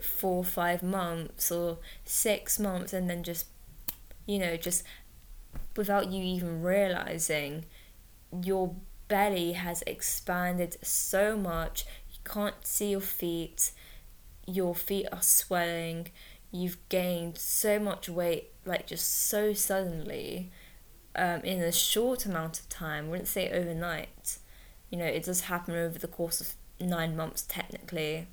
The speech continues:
Usually, I see a lot of, um,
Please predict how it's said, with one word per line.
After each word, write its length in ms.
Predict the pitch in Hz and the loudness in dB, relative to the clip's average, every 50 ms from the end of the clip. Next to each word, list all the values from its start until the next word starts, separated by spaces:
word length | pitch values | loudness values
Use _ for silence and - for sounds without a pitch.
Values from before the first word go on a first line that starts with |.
| - - - - - - - - - - - - - - - - - - - - | -16 -18 -20 -20 -20 -18 -18 -18 -16 -16 -16 -16 -16 -18 -16 -16 -14 -14 -12 -8
Usually, 760 | 175 185 190 185 175 175 180 170 170 170 170 170 160 170 170 - - - - - - - - - - | -4 -2 -2 0 -2 -2 -2 -2 0 0 0 0 0 -2 -4 -6 -8 -10 -14 -16 -18 -18 -20 -10 -6
I 140 | - 170 180 | -2 -2 0
see 440 | 175 180 - - 202 180 175 170 165 | 0 2 2 2 2 2 2 2 2
a 80 | 165 165 | 2 2
lot 160 | 165 170 - | 2 0 0
of, 260 | - - 165 165 - - - - | -2 -2 -4 -6 -10 -10 -4 -2
um, 480 | - 175 170 165 165 160 160 160 165 | 0 0 0 0 0 -2 -2 -4 -6